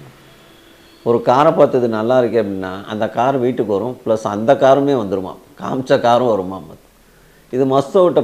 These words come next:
பகிரும் போது சொல்லியிருக்காரு, "என்ன இதில் சொன்னோன்னு சொன்னோன்னு எல்லாருமே வீட்டில் கொண்டு வந்து வச்சுட்டு போறாங்க, யார் வச்சுட்டு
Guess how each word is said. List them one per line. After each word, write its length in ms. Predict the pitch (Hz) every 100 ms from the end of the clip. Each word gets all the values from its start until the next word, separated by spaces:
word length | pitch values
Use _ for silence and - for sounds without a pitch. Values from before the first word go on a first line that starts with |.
| 147
பகிரும் 340 | 127 147 143
போது 160 | 131 147
சொல்லியிருக்காரு, 520 | 151 123 107 120 113
"என்ன 260 | 123 165 170
இதில் 520 | 135 127 131 120 113 -
சொன்னோன்னு 400 | 131 160 160 143
சொன்னோன்னு 340 | 143 131 139 131
எல்லாருமே 320 | 120 127 131
வீட்டில் 300 | 131 139 120
கொண்டு 200 | 113 117
வந்து 120 | 117
வச்சுட்டு 260 | 123 - 113 113
போறாங்க, 200 | 110 107
யார் 280 | 107 131
வச்சுட்டு 320 | 147 107 -